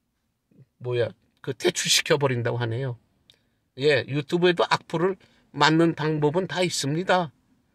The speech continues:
옳지 않은 자들, 나쁜 악플들 전부 스탑시킬 수 있어요. 퇴출시킬 수 있습니다.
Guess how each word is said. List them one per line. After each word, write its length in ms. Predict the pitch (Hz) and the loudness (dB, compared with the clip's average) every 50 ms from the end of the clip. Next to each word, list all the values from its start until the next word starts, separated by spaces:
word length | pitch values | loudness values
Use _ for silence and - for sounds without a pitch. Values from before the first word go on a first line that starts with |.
| _ _ _ _ | _ _ _ _
옳지 340 | - 135 160 170 - - 175 | -6 -4 -4 -2 -2 0 0
않은 220 | 160 156 156 151 | 0 0 0 0
자들, 380 | - 160 151 147 180 185 175 - | 0 0 0 0 0 -2 -2 -2
나쁜 360 | 139 135 156 - - 170 156 | -2 -2 -2 -2 -4 -4 -2
악플들 480 | 143 131 - - 156 147 143 175 180 175 - _ _ _ - | -2 -4 -4 -6 -10 -8 -6 -6 -6 -6 -8 _ _ _ -2
전부 300 | - 165 156 156 165 165 | 0 0 0 2 0 0
스탑시킬 680 | - - - - 175 - - - - - - - 160 | 0 0 0 0 -2 -4 -4 -8 -8 -8 -10 -12 -12
수 160 | - - 185 | -10 -8 -6
있어요. 720 | 175 139 113 113 - - 247 254 220 160 151 208 208 143 - _ _ _ _ _ _ _ _ _ _ _ _ _ _ _ _ _ _ _ _ _ _ _ _ | -6 -6 -6 -6 -4 0 0 2 2 2 0 0 -4 -8 -12 _ _ _ _ _ _ _ _ _ _ _ _ _ _ _ _ _ _ _ _ _ _ _ _
퇴출시킬 680 | - 196 180 - - - 175 160 - - - - 170 | -2 -2 -2 -2 -2 -6 -2 -2 -2 -2 -4 -6 -10
수 200 | 156 - - - | -8 -8 -10 -10
있습니다. 580 | - 127 131 - - - 180 185 175 165 147 135 | -8 -10 -10 -8 -10 -10 -10 -10 -10 -8 -10 -10